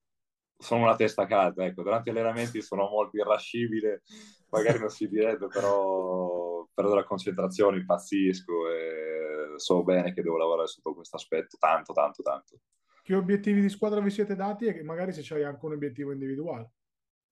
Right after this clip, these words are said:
Speaker 1: Beh, l'obiettivo è chiaramente la permanenza in B d'eccellenza, B uno come verrà chiamata.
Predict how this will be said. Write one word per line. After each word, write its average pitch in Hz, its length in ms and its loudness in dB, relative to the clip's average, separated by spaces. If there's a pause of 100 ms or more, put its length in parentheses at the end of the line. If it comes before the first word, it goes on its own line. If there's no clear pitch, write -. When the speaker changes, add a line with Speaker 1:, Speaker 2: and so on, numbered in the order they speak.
(1200)
Speaker 1:
Beh, 87 1000 8
l'obiettivo 104 960 6
è 90 420 -2
chiaramente 95 800 -2
la 92 120 0
permanenza 92 880 2
in 85 480 -8
B 85 120 -8
d'eccellenza, 82 720 -2
B 78 160 -12
uno 78 260 -8
come 78 220 -10
verrà 78 240 2
chiamata. 80 580 2